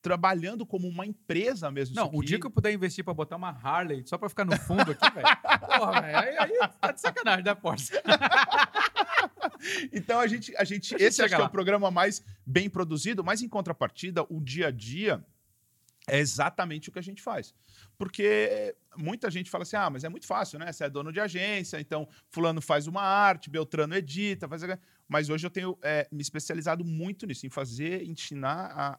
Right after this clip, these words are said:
Speaker 1: essa realidade. E você acha que isso te ajudou muito? Tipo, "Não, eu vou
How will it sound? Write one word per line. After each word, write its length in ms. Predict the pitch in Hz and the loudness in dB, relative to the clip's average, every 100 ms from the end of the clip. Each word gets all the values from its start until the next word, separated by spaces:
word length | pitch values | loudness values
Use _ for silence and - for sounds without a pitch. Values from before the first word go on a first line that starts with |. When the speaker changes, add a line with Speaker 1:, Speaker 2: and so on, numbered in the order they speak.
| _ | _
Speaker 1:
essa 260 | - - 147 | -8 -4 -2
realidade. 720 | 139 160 170 180 139 110 - _ - _ | -2 0 -2 0 2 0 -2 _ -20 _
E 60 | 156 | -6
você 240 | 196 - | -2 2
acha 200 | 190 185 | 0 -2
que 160 | - 185 | -8 -8
isso 200 | - 170 | -8 -6
te 140 | - | -2
ajudou 540 | 165 139 147 120 180 | -2 -4 -8 0 2
muito? 480 | 180 156 185 190 160 | 2 -2 -6 -6 -8
Tipo, 320 | 143 151 - | -10 -16 -12
"Não, 200 | 160 123 - _ _ - | -4 -4 -4 _ _ -6
eu 120 | 147 | -4
vou 480 | 135 170 208 247 | -2 -2 -2 -4